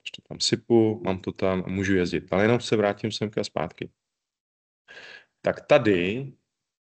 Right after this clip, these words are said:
za mě jste vyřešili, eh, věc, kterou, eh, jsem loni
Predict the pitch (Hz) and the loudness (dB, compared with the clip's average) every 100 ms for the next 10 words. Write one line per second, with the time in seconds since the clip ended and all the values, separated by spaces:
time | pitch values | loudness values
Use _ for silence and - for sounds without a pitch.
0 | 87 110 113 104 87 90 104 - - - | -4 0 0 0 -2 -4 -8 -12 -10 -4
1 | 95 92 135 151 139 101 90 85 95 - | -2 0 2 2 0 -2 -2 -2 -4 -8
2 | - - 85 80 85 101 101 - 113 113 | -18 -8 -4 -4 0 0 0 0 2 4
3 | 113 104 98 92 90 87 87 - - - | 2 2 2 2 0 -2 -6 -10 -10 -4
4 | - 107 104 107 104 107 | 2 4 6 6 6 4